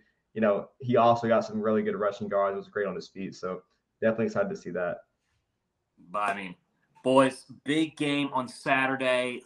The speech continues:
Speaker 2: three thirty kickoff on A B C. First time the Vols have been on A B C since the battle at Bristol back in twenty sixteen, which is crazy to think. I'm thrilled to death.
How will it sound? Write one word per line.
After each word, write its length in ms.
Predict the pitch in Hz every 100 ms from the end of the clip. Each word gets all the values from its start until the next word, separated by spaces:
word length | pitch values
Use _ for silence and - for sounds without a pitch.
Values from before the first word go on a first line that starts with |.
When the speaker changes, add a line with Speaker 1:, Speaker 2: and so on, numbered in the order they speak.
| _ -
Speaker 2:
three 240 | 135 143
thirty 340 | 143 143 135
kickoff 640 | 127 139 127 135 123 120 120
on 100 | 107
A 160 | 117 117
B 120 | 113
C. 600 | - 127 117 113 110 - _ _ _ _ _ -
First 320 | 139 147 -
time 400 | 151 139 135 123
the 60 |
Vols 320 | 107 123 123 117
have 80 |
been 100 | 123
on 140 | 120 117
A 100 | 120
B 80 | 113
C 340 | - 117 110
since 260 | - 113 101
the 60 |
battle 380 | - 117 117 113
at 80 | 110
Bristol 480 | 113 113 - 110 110
back 240 | 104 -
in 60 | 107
twenty 220 | 110 107
sixteen, 520 | - 104 - 110 107
which 160 | 95 90
is 80 | -
crazy 360 | 123 113 95
to 40 | 95
think. 300 | 101 98 -
I'm 240 | 107 135 127
thrilled 260 | 117 110
to 80 | 95
death. 320 | 92 95 92